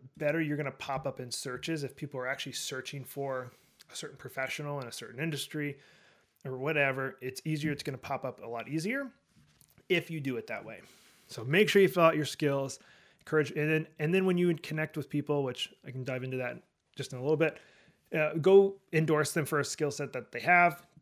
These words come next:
Typically, people will then endorse you back if you've endorsed them, and it's just kind of, you know, you know, pat your back, I, I pat your back, you pat my back type of thing.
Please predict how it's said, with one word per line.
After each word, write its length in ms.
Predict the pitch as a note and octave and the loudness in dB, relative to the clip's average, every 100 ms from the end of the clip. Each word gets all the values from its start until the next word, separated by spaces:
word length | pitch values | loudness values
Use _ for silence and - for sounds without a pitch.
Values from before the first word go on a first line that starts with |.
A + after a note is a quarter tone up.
| _ | _
Typically, 540 | - F3+ F#3 F#3+ F#3 F3+ | 0 4 4 4 4 4
people 340 | - D3 D#3 | 4 4 4
will 180 | C#3+ C3+ | 4 2
then 180 | C3+ C3+ | -2 -2
endorse 440 | C3 C3+ B2+ - | -2 -2 -2 -6
you 240 | C3 E3 F#3 | -2 0 2
back 440 | E3 D#3+ D3+ D3+ | 4 6 6 4
if 160 | D3+ D3+ | -4 -4
you've 140 | C3+ | -4
endorsed 400 | C3+ C3+ C3 - | -4 -4 -6 -8
them, 200 | C3 B2 | -10 -10
and 60 | A#2+ | -10
it's 100 | B2 | -10
just 100 | - | -10
kind 160 | C3 | -8
of, 140 | B2 D#3 - | -8 -10 -14
you 100 | A#2 | -14
know, 120 | A2 G#2+ _ _ _ | -14 -16 _ _ _
you 80 | C#3 | -18
know, 60 | A2+ | -18
pat 260 | - C3+ - | -10 -10 -8
your 80 | A#2+ | -6
back, 280 | A#2+ A2+ A#2+ | -4 -4 -6
I, 180 | A2 | -10
I 40 | C3 | -8
pat 180 | - C3 | -6 -6
your 100 | C3 | -6
back, 260 | B2 A#2 | -6 -6
you 60 | A2+ | -10
pat 180 | - A#2 | -12 -10
my 140 | A#2 | -8
back 240 | A2+ A2+ | -6 -8
type 220 | - A#2+ - | -8 -14 -14
of 60 | |
thing. 220 | - E2+ | -16 -20